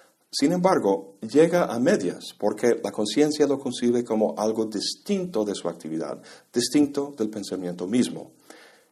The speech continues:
Y es por eso que tenemos esta metáfora del juego de fuerzas o los fenómenos cambiantes como una cortina o vela que oculta el mundo real allá atrás. Lo que Hegel dice en el último párrafo del capítulo tres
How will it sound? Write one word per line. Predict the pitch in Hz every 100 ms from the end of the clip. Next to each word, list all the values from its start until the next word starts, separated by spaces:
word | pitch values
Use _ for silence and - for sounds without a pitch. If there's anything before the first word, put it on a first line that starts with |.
| _
Y | -
es | 240
por | - 214
eso | - 180
que | -
tenemos | - 127 139 139 -
esta | 117 117 117
metáfora | 117 107 104 - 104 104
del | - 95
juego | 87 - 92 95
de | 101
fuerzas | 98 95 92 90 90 -
o | 90
los | 87 85 -
fenómenos | 95 95 101 101 92
cambiantes | 98 95 104 101 92
como | - 104 104 - - - _
una | 120 123 123
cortina | 127 - - 143 110 87 -
o | 95 95
vela | 110 135 95 90
que | -
oculta | 101 98 - 175 165 147 -
el | 120
mundo | 104 104 104
real | - 98 87 87 90 -
allá | 87 85
atrás. | 85 - - - - - - - - _ _ _ _ -
Lo | 117
que | 117
Hegel | 123 139 123
dice | 135 131 127
en | 107
el | 101
último | 131 147 117 104
párrafo | 156 160 117 95
del | 92
capítulo | 92 90 87 87 85
tres | 90 87 -